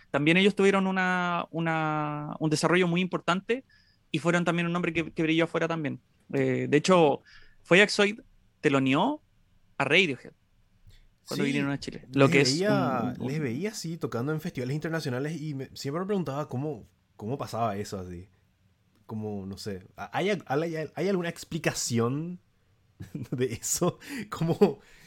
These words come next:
Speaker 2: cómo ocurre este, este traspaso de fronteras, se podría decir, de la música chilena en aquel entonces?
Speaker 1: Eh, yo diría que,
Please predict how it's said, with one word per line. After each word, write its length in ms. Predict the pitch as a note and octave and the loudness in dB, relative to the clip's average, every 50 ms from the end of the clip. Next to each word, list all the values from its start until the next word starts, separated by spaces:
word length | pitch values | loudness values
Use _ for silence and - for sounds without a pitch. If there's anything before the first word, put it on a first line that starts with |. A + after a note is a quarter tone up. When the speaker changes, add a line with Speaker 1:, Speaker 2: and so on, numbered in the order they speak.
| - | -8
Speaker 2:
cómo 200 | - D3 D#3+ F#3 | -4 -2 0 2
ocurre 480 | F#3 D#3 - - C3+ C#3 D3 C#3+ C3+ A#2 | 0 0 -2 -2 0 0 2 2 2 0
este, 720 | A2+ - - C#3 C#3 C3+ B2+ B2 A2+ A2 G#2 G2+ F#2 G2 - - - _ _ _ _ _ _ _ _ _ _ _ _ _ _ _ _ _ _ | 0 -2 -4 -2 -2 0 0 -2 -2 -2 -2 -4 -6 -10 -16 -20 -20 _ _ _ _ _ _ _ _ _ _ _ _ _ _ _ _ _ _
este 880 | - A2 - _ - B2+ A#2 A2+ A2+ A2 G#2+ G2+ G2+ G2 F#2+ F#2+ F#2+ F2 - _ | -18 -18 -12 _ -2 -2 0 0 0 0 -2 -2 -4 -6 -6 -8 -10 -12 -14 _
traspaso 720 | - A2 G2 - - _ - G#2+ G2+ - - - A2+ A2 | -14 -14 -14 -16 -12 _ -8 -8 -8 -6 -4 -2 0 0
de 100 | A2+ G#2+ | 0 0
fronteras, 680 | G#2 - A#2 A2 A2 G#2 - G#2+ G2 F#2 F#2+ F#2 - - | 0 -2 -2 -2 -2 -2 -2 -4 -4 -6 -8 -12 -14 -18
se 180 | - - - G#2 | -20 -20 -18 -16
podría 340 | F2+ G2 F#2 F#2 F#2+ F#2+ G2 | -14 -12 -12 -12 -12 -12 -12
decir, 220 | F#2 - - G2 | -14 -14 -12 -12
de 100 | G2+ G2 | -10 -10
la 120 | G2 G2 | -8 -8
música 300 | F#2+ F#2+ F#2 F#2 F#2+ G2 F2+ | -8 -10 -10 -10 -10 -10 -10
chilena 360 | - - G2+ F#2+ F2+ F2+ F#2 | -10 -8 -8 -8 -8 -8 -8
en 80 | F#2 F#2+ | -8 -10
aquel 180 | F#2 F2+ F2+ | -10 -10 -12
entonces? 460 | F2+ F2+ E2+ F2 F2 F2 F2+ F2+ - - - - - - _ _ _ _ _ _ _ - - - - - - - - - - - - - | -12 -12 -14 -14 -16 -16 -18 -20 -20 -20 -20 -20 -20 -20 _ _ _ _ _ _ _ -20 -20 -20 -18 -18 -18 -20 -18 -16 -16 -12 -2 2
Speaker 1:
Eh, 300 | C#3+ D3 D#3 E3+ E3 E3 | 4 6 6 6 6 6
yo 140 | D3+ F3+ A3 | 6 6 6
diría 320 | C#4 C#4+ D4+ D4+ D#4 D#4+ | 6 6 6 6 6 4
que, 200 | C#4+ - C#4+ C#4 | 4 2 0 0